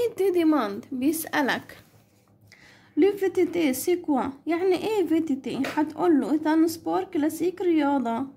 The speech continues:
إيه، كلاسيكية ولا جماعية ولا اكستريم؟ طبعًا رياضة، طبعًا عارفين ان هي عنيفة.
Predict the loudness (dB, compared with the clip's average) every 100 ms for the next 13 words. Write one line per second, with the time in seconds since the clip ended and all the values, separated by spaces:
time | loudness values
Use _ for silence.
0 | -20 _ -4 -4 0 -2 -2 -4 -2 0
1 | 2 2 2 2 2 2 2 2 0 2
2 | 2 2 0 -2 -8 -8 -4 -4 -4 -2
3 | 0 2 2 2 -2 -2 -2 0 -2 -4
4 | -18 -20 -20 -20 _ 0 2 2 0 -2
5 | -4 -6 -2 2 2 2 0 0 0 0
6 | -4 -4 0 2 2 -4